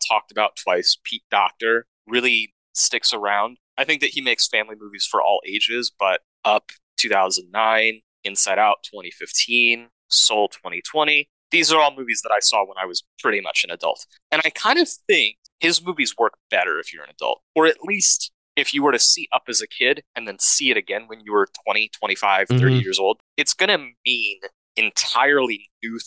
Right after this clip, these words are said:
Speaker 1: things to you
Speaker 2: Right.
Speaker 1: because you will have had some of those experiences like you see in that montage.
Speaker 2: Right, exactly.
Speaker 1: Perhaps the best representation of this, although there's some complications, is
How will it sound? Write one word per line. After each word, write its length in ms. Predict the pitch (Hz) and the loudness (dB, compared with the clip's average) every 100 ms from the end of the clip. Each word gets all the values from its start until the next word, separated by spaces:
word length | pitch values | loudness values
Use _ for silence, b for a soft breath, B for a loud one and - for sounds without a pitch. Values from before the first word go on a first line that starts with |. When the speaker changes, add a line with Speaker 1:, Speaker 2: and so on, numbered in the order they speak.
| - | -4
Speaker 1:
things 360 | 107 104 104 - | -2 -2 -2 -2
to 160 | - | -2
you 360 | 92 87 82 82 | -4 -4 -4 -4
Speaker 2:
Right. 260 | 107 95 92 | -2 0 2
Speaker 1:
because 260 | 147 127 | 2 0
you 100 | 135 | 0
will 140 | 151 131 | 0 0
have 120 | 127 - 160 | -4 -2 0
had 340 | 180 160 - | 2 2 2
some 200 | - 127 | 0 0
of 100 | 117 | -4
those 160 | 107 101 | -4 -2
experiences 920 | - - 208 135 92 - 95 - - _ _ | -2 -2 0 -2 -2 -4 -2 -4 -6 _ _
like 140 | 104 104 | -6 -2
you 60 | |
see 160 | - 80 | -2 -2
in 60 | |
that 140 | 82 - | -4 -2
montage. 500 | 156 147 - - 151 | -2 -2 -6 -4 0
Speaker 2:
Right, 220 | 190 98 | 2 0
exactly. 560 | 92 - 95 - - - _ | -2 -2 -2 -2 -6 -6 _
Speaker 1:
Perhaps 480 | 160 196 185 - - | -2 0 2 2 0
the 60 | 123 | -2
best 460 | 135 147 - - - _ - | 0 2 2 0 -4 _ -6
representation 800 | 123 139 131 123 110 110 104 - | -2 0 0 -4 -2 -2 -2 -6
of 80 | 90 | -10
this, 340 | 82 92 - - | -8 0 2 2
although 180 | 113 104 | -2 -2
there's 260 | 101 101 | -2 0
some 280 | - 117 120 _ - | -2 -4 -10 _ -6
complications, 760 | 98 - - 82 - 85 - - _ _ | -6 -4 -4 0 0 -2 -8 -10 _ _
is 400 | 135 135 113 - | 2 4 4 2